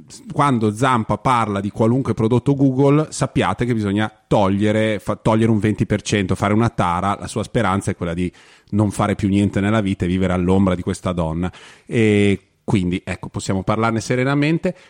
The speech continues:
con, eh, Fossa, che invece è più sobrio.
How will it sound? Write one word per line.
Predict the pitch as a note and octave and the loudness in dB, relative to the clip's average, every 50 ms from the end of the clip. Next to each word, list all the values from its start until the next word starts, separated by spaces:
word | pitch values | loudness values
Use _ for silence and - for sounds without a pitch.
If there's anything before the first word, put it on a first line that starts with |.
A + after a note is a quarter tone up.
| _ _ | _ _
con, | - A2 A2+ A2 A2+ C3+ | -2 0 0 2 2 0
eh, | G#2+ F2 G#2+ G2+ F#2+ F#2+ | -2 -2 -2 -2 -2 -2
Fossa, | F#2 - - G2+ F#2 - - D3 C3+ | -2 0 0 0 0 0 -2 -4 -2
che | - - G2 | -2 -2 -2
invece | F#2 F2 F2 F2 - - G2+ F#2+ - | 0 0 -2 -2 -2 -2 -2 -2 -4
è | - F#2 F2 | -4 -6 -8
più | - - F#2+ F2+ F2 F2+ F#2 | -6 -4 -2 -2 0 0 -2
sobrio. | - - - C#3 C#3+ D3 D3 E3+ F3 F3+ F#3+ F#3+ | -2 0 0 2 2 2 2 2 2 2 2 0